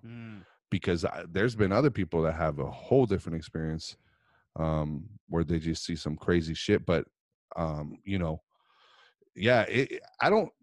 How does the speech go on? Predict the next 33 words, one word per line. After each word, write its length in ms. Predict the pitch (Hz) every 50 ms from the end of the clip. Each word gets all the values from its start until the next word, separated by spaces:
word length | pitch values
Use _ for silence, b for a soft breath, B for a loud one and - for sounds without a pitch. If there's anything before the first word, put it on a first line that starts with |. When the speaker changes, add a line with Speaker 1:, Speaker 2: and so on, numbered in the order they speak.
| _ _ _ _ _ _
Speaker 2:
c-, 240 | - 117 - - 123 123
Vegas 420 | 127 160 202 247 240 311 262 -
is 120 | 185 156 -
crazy. 600 | - - 190 170 175 175 156 180 180 180 170 151 - -
I, 220 | 135 151 156 156 -
I, 180 | - 151 170 156
here's 280 | - 139 175 185 185 151
my 140 | 151 139 123
opinion. 420 | 110 - 117 101 90 80 78 - -
I 140 | 117 131 151
think 440 | 151 - 165 160 160 160 - - - - -
from 240 | - - 127 110 101
what 120 | 104 107 110
I've 160 | 120 131 117
seen 300 | - - 131 131 123 120
in 140 | 110 104 98 107
eight 140 | 117 120 113
years 280 | 117 117 120 117 107
that 140 | - 104 104
I 60 | 104
lived 260 | 101 101 107 107 104 -
here, 280 | 123 113 113 113 110 B B B B B B B B
I 120 | - 110 123
think 240 | - 135 120 104
Vegas 400 | 98 107 107 107 104 110 110 -
is 100 | 92 -
crazier 880 | - - - - 110 113 113 104 113 113 107 107 107 107 107 107 107 110 - _ _ _ _ _ _ _ _ _ _ _
closer 420 | - - - 117 110 98 - - 117
to 160 | - - 120
the 100 | 110 113
Strip 360 | - - - 127 120 120 120 - _ - - _ _ _ _ _ _ _
and 220 | 101 101 98 92 92
downtown 800 | 101 95 101 104 107 110 - 107 101 101 104 107 110 110 113